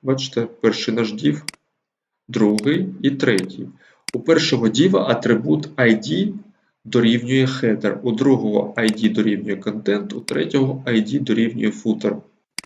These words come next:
Давайте подивимось на наші стилі. Отже, для всіх дівів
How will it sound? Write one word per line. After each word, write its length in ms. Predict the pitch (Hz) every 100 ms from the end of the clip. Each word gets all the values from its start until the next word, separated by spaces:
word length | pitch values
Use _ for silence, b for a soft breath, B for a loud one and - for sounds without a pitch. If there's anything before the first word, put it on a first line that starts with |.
| _ _ _
Давайте 260 | - 175 185
подивимось 540 | 151 113 147 151 135
на 80 | 117
наші 300 | 117 131 131
стилі. 380 | - - 110 98 - - _ _ _
Отже, 360 | 120 110 107 101 - _ _ _ _ _ _ _ _ _ _ - -
для 220 | 131 127
всіх 340 | 131 - 170 127
дівів 400 | 104 101 104